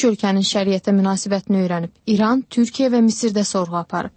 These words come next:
İranda sorğuda iştirak edənlərin çoxu, təxminən altmış beş faizi deyib ki,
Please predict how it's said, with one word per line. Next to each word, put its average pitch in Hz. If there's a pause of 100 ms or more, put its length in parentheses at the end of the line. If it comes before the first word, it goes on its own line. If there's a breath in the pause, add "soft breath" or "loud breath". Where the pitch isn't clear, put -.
(320 loud breath)
İranda 294
sorğuda 254
iştirak 254
edənlərin 202
çoxu, 202
təxminən 214
altmış 214
beş 247
faizi 185
deyib 226
ki, 302